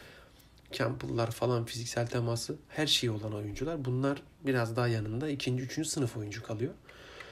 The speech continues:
E, alçaktan pası falan fena değil. Bakalım şöyle. Yok edici olması bir avantaj. E, bir doksan üç boyu varmış.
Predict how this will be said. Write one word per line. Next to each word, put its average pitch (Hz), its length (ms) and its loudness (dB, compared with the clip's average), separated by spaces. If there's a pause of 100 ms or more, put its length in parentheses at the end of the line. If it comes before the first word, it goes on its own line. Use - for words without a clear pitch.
(240)
E, 117 120 2
alçaktan 151 640 2
pası 156 380 0 (680)
falan 127 260 -2
fena 151 380 -2
değil. 117 220 -2 (260)
Bakalım 151 360 -6
şöyle. 110 360 -4 (600)
Yok 160 220 2
edici 120 240 2
olması 104 440 0
bir 104 140 -2
avantaj. 113 540 -4 (720)
E, 110 420 -2
bir 151 180 2
doksan 127 300 2
üç - 180 -8
boyu 104 200 -4
varmış. 107 580 -6